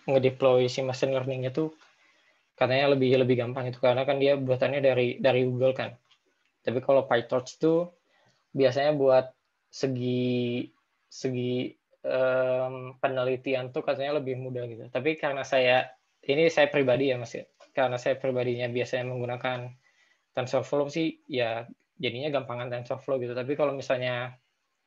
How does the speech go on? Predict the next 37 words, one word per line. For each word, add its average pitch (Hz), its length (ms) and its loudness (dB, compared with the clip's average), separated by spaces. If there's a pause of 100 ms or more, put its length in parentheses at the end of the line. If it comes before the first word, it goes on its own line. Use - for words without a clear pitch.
(680)
ada 131 160 4
yang 127 160 -2
tertarik 131 400 0
atau 131 240 2
ada 131 160 6
yang 131 240 6
malahan, 127 640 0 (260)
eh, 127 160 4
lebih 123 320 0
dalamnya 123 480 0
di 120 240 0
PyTorch 123 480 -4
sih 160 160 -2
nggak 127 160 -4
masalah 123 400 0
gitu 120 160 -8
dari 117 240 -2
kitanya 113 400 -10
gitu. - 160 -20 (720)
Tapi 147 240 4
untuk 151 80 2
kelebihannya 131 460 0
masing-masing 131 420 -8
sih - 160 -10
kayaknya 151 320 -4 (560)
ya 131 240 2
di 123 380 -4 (100)
dalam 127 640 -2
library 127 400 -2
ya 131 80 -2
namanya, 123 400 -8
pasti 139 400 -4 (160)
di 127 240 -6
satu, 127 480 -2 (160)
di 147 80 -6
satu 127 240 -2
sisi 139 400 -4